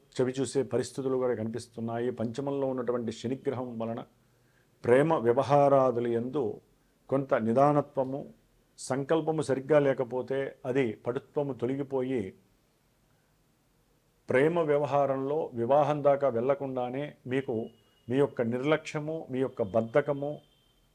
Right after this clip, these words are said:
మీకు శాపంలా మారే అవకాశం ఉంటుంది. ముఖ్యంగా ఈ యొక్క వృశ్చిక రాశి వారికి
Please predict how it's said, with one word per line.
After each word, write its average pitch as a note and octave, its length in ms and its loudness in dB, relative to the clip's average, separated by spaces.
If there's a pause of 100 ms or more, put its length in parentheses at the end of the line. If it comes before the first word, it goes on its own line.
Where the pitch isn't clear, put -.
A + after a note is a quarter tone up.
(120)
మీకు C3+ 200 0
శాపంలా C3+ 580 0
మారే B2 240 0
అవకాశం C3 520 0
ఉంటుంది. G#2 400 -8 (760)
ముఖ్యంగా D#3 520 0 (1080)
ఈ C3 40 -4
యొక్క C#3+ 240 2
వృశ్చిక B2 340 -2
రాశి D3+ 280 2
వారికి C3 420 -2